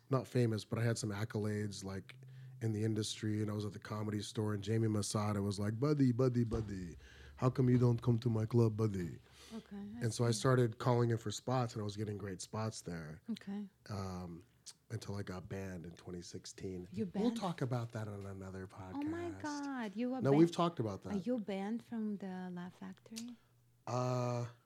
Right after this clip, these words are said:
Speaker 1: it's
Speaker 2: What
Speaker 1: unclear now, but yeah, I'm technically
Speaker 2: What did you
Speaker 1: banned.
Speaker 2: do?
Speaker 1: What did they do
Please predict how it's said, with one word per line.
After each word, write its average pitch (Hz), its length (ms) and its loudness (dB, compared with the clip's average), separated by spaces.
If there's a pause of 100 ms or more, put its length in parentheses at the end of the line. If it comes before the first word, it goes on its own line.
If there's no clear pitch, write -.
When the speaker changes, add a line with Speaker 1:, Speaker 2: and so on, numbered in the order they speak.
(320)
Speaker 1:
it's - 160 -6
Speaker 2:
What 147 80 4
Speaker 1:
unclear 127 460 4
now, 123 480 2
but 113 120 2
yeah, 90 200 -4
I'm 87 80 -10
technically 240 440 -4
Speaker 2:
What - 80 -4
did 294 80 -2
you 285 60 0
Speaker 1:
banned. 262 240 -2
Speaker 2:
do? 311 360 -6 (540)
Speaker 1:
What 110 300 -2
did 92 200 -4
they 101 180 0
do 73 320 -10